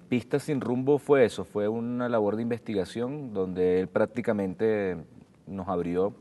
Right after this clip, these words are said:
por decirlo de alguna manera, la cancha para que jóvenes, eh, estudiando Derecho y Sociología,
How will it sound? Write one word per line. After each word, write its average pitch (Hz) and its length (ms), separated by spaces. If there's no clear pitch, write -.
por 92 140
decirlo 87 300
de - 20
alguna 101 200
manera, 98 280
la 101 140
cancha 98 400
para 92 260
que 92 120
jóvenes, 117 800
eh, 82 600
estudiando 90 640
Derecho 101 460
y 92 60
Sociología, 104 720